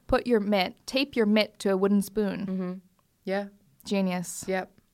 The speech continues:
Speaker 2: Or, yeah, uh, use an elastic band around a wooden spoon or
Speaker 1: God.
Speaker 2: an extendable, uh, feather duster, <laughs> whatever you've got lying around.
Speaker 1: The things we do in the privacy of our own home.
Speaker 2: Yeah, yeah. I was, uh, thinking the other day about, um,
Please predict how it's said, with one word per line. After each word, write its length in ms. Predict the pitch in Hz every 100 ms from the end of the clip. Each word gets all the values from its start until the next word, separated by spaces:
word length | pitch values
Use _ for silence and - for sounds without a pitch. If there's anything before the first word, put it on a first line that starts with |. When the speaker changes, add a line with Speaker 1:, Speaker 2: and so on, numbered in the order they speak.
| -
Speaker 2:
Or, 320 | 190 185 180
yeah, 240 | 190 180 175 -
uh, 200 | 175 175 170
use 220 | 185 170
an 40 | 175
elastic 280 | 170 -
band 300 | 196 170 170
around 200 | 160 165
a 40 | 160
wooden 200 | 165 165
spoon 380 | - 165 165 156
or 240 | 156 160 -
Speaker 1:
God. 340 | 214 226 214 -
Speaker 2:
an 100 | 175
extendable, 840 | 165 - - 170 170 160 160 160 160 - -
uh, 200 | 160 175
feather 240 | - 165
duster, 360 | 165 175 - 226
<laughs> 500 | - - 233 208 -
whatever 300 | 180 170 156
you've 120 | 160
got 140 | 160 160
lying 240 | 175 165
around. 220 | 147 156 - 185 - -
Speaker 1:
The 140 | 277
things 420 | 277 302 330 339
we 160 | 269 254
do 240 | 247 247
in 80 | 214
the 80 | 202
privacy 540 | 214 202 196 196 214
of 80 | 185
our 160 | 180 180
own 160 | 196
home. 460 | 202 190 190 185 190 _ - - -
Speaker 2:
Yeah, 360 | 214 202 185 175
yeah. 440 | 190 185 170 170
I 60 | 185
was, 120 | 196 196
uh, 140 | 190 - 190
thinking 280 | - 247 233
the 100 | 208
other 140 | 185 180
day 220 | 208 196
about, 340 | 175 165 - 180
um, 300 | 165 165